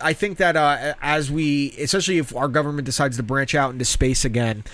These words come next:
that if there is anything that is trying to make contact with us, that is watching us, that may be here, the further that we go out into space and the more activity we have in space, the only logical thing to happen, and when you say they go into space, we're talking the fucking moon, which is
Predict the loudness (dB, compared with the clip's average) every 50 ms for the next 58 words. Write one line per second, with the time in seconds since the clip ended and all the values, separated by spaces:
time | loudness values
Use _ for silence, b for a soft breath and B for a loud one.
0 | B B B B -2 0 0 0 0 0 0 0 0 0 0 -2 -2 -4 -4 -4
1 | -4 -2 -2 -2 -2 -4 -2 -2 -2 -2 -2 -2 -4 -4 -4 -4 -2 -2 -2 -2
2 | 0 0 0 0 0 0 -2 -2 -2 0 0 0 0 -2 -4 B B B B B
3 | B -4 -4 -2 -2 -2 0 0 0 0 0 -2 -4 -4 -4 -2 -2 -2 -2 -2
4 | -4 -2 -2 -4 -4 -2 2 2 4 4 4 4 2 2 2 2 0 -2 B B
5 | B B B -6 -4 -2 0 2 2 2 2 2 0 -2 -2 -2 -2 -2 -2 -2
6 | 0 0 0 2 0 0 -2 -4 -6 -4 -2 -2 0 0 0 0 -2 -2 -2 -4
7 | -2 -2 -2 -2 -2 -2 -4 -4 -4 -2 -2 -2 -2 -2 -2 0 0 0 -2 -2
8 | -4 -6 -8 -6 -4 -4 -4 -2 -2 -4 -4 -2 -2 -2 -2 -2 -2 0 0 0
9 | 0 0 -2 -2 -2 -2 -2 -2 -4 -4 -2 -2 -2 -2 -2 -2 -2 -2 -2 -2
10 | -2 -2 -2 -2 -2 -2 0 2 2 2 0 -2 0 0 -2 -2 -2 -4 -4 -4
11 | -4 -4 -4 -2 -2 0 0 -2 -4 -6 -4 -2 -2 -2 -2 -2 -4 -2 -2 -2
12 | -2 -4 -4 -4 -2 -2 -2 -4 -4